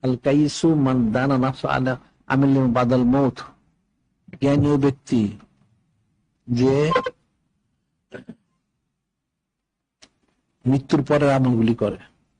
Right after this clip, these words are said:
অর্থাৎ পরকাল, অর্থাৎ মহব্বত, মারিফত, নিসবত করার কাজ করে। আল কাইসু মান দানা নাফসু আমিল লিমা বাদাল মউত। আল আজিজু মান ইত্তা নাফসাহু হাওয়াহা,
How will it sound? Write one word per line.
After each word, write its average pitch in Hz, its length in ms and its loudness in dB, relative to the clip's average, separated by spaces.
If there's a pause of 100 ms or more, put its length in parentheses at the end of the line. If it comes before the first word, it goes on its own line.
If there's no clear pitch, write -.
(400)
অর্থাৎ 127 260 -6
পরকাল, 131 380 -2
অর্থাৎ 143 240 -2
মহব্বত, 127 380 0
মারিফত, 120 380 -2
নিসবত 123 420 -2
করার 120 220 0
কাজ - 220 -10
করে। - 200 -14 (460)
আল 120 160 -4
কাইসু 127 360 -2
মান 117 180 0
দানা 113 200 -4
নাফসু - 200 -8
আমিল 123 280 0 (440)
লিমা 117 140 -2
বাদাল 117 260 -4
মউত। - 1120 -14
আল 123 80 0
আজিজু 147 440 0
মান 143 160 2
ইত্তা 143 200 -2
নাফসাহু 127 680 -2 (400)
হাওয়াহা, 117 400 -2